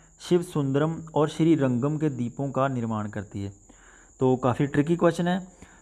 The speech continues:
तो ये वाला काम करती है कावेरी नदी, ठीक है। यहाँ पर है ऑप्शन ए इसका बिल्कुल करेक्ट आंसर। भारत की स्वतंत्रता प्राप्ति के बाद निम्नलिखित में से किसने सुझाव दिया था कि भारतीय राष्ट्रीय कांग्रेस को समाप्त कर दिया जाए?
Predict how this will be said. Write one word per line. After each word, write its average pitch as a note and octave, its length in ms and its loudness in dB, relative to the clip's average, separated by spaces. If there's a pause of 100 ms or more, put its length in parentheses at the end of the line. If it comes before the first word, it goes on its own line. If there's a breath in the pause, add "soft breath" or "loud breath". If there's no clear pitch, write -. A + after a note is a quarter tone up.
(140 loud breath)
तो C#3+ 220 4
ये D3 240 2
वाला D#3 280 4
काम C#3+ 240 0
करती C3 280 -4
है E3+ 160 2 (260)
कावेरी A#2+ 380 2
नदी, G#2+ 240 -4
ठीक E3+ 220 -6
है। E3+ 100 -2
यहाँ B2+ 160 -2
पर A#2+ 160 -4
है A#2+ 140 0
ऑप्शन A#2 300 -4
ए A2+ 100 0
इसका E3+ 320 -4 (520 loud breath)
बिल्कुल C3 400 0
करेक्ट D3 300 0
आंसर। D3 300 -2
भारत E3+ 320 6
की G#3 100 -2
स्वतंत्रता F3+ 560 -2
प्राप्ति D#3 420 2
के F3+ 120 0
बाद C3+ 220 2
निम्नलिखित E3 360 -4
में F3 100 -2
से F#3+ 140 -6
किसने F#3+ 360 -2
सुझाव D3 360 2
दिया C#3 220 0
था D3 120 -4
कि E3+ 100 -4
भारतीय C3 400 0
राष्ट्रीय C#3 320 2
कांग्रेस C3 340 -2
को E3 120 -6
समाप्त C3+ 420 -2
कर A#2+ 160 0
दिया G#2+ 220 -4
जाए? G2+ 140 -6